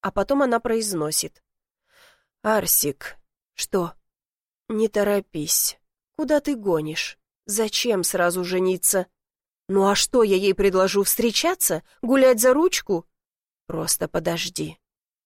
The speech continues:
"Ждать? Да ее того и гляди, уведут у меня из-под носа". "Мам, я все знаю, но так уж случилось, что я влюбился именно в нее". "Что ты все я да я?"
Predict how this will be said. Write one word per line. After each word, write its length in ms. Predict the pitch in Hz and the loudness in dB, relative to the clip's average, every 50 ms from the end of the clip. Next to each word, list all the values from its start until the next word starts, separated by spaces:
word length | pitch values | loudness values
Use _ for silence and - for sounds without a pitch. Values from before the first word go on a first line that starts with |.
| _ _ - | _ _ -12
"Ждать? 680 | 180 175 185 196 196 190 190 214 294 - - - - _ _ _ _ _ _ _ _ - | -10 -8 -8 -6 -4 -2 -2 -2 -2 -4 -6 -8 -10 _ _ _ _ _ _ _ _ -8
Да 120 | - 202 220 | 0 2 4
ее 380 | 220 233 233 233 233 247 247 | 4 4 2 2 2 2 2
того 260 | 240 254 240 233 247 | 2 2 2 2 2
и 80 | 247 247 | 2 2
гляди, 380 | 214 247 254 269 226 240 277 262 | 0 0 0 0 0 2 0 2
уведут 480 | 220 190 175 190 202 185 214 208 - | 2 0 0 -2 -2 0 -2 -2 -2
у 60 | 208 | 0
меня 260 | 208 208 208 214 196 202 | 0 0 2 2 2 2
из-под 300 | 196 - - - 202 202 | 2 0 0 -2 -2 0
носа". 440 | 214 214 214 202 - - 208 202 _ _ _ _ _ _ _ _ _ _ _ _ _ _ _ _ _ - | 2 0 2 2 2 0 -2 -2 _ _ _ _ _ _ _ _ _ _ _ _ _ _ _ _ _ -2
"Мам, 380 | 247 254 240 196 - - - _ _ _ _ - | 0 0 0 0 -2 -6 -10 _ _ _ _ -6
я 240 | 220 208 226 220 | 0 2 2 2
все 340 | 214 - - - 277 311 330 | 2 0 0 0 2 2 0
знаю, 500 | 285 247 214 196 175 175 175 170 175 180 _ _ _ | 2 2 0 2 2 0 -2 -4 -6 -8 _ _ _
но 180 | - 220 220 220 | -4 -2 -2 0
так 240 | 220 233 220 208 - | 2 0 -2 0 0
уж 120 | 208 - | 0 0
случилось, 560 | - - 214 214 208 - 269 285 285 247 190 | 0 0 0 0 0 -2 -2 0 0 0 0
что 180 | - - - 202 | 0 0 0 2
я 120 | 190 185 | 2 2
влюбился 520 | 180 190 190 190 185 202 202 196 - - 196 | 2 2 0 0 2 2 2 2 2 2 2
именно 400 | 202 202 202 202 202 202 202 196 | 2 2 2 2 0 0 0 -2
в 80 | 196 | -2
нее". 500 | 208 214 220 220 208 196 175 151 147 156 _ _ _ _ _ _ _ _ _ _ _ _ _ _ _ _ _ _ _ _ | -4 -4 -4 -4 -4 -4 -4 -4 -4 -6 _ _ _ _ _ _ _ _ _ _ _ _ _ _ _ _ _ _ _ _
"Что 260 | - - - - 392 392 | -10 -8 -2 2 2 2
ты 140 | - 233 | 2 2
все 220 | 202 - - - 214 | 2 2 4 4 4
я 340 | 214 202 190 233 269 302 285 | 4 4 4 4 4 4 4
да 160 | 196 190 180 | 4 4 4
я?" 420 | 185 185 180 202 254 285 277 - | 4 4 4 4 4 4 2 -2